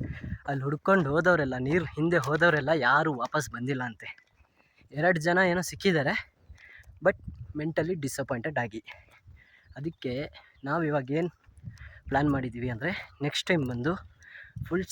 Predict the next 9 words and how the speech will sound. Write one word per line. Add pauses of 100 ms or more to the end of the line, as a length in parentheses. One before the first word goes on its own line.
(100)
ಸೇಫ್ಟಿ
ಆ್ಯಂಡ್
ಸೆಕ್ಯೂರ್ (880)
ಮಾಡಿಕೊಂಡು, (320)
ಅದು
ನೀರು
ಎಲ್ಲಿಂದ (100)
ಬರುತ್ತೆ, (1300)
ಎಲ್ಲಿಂದ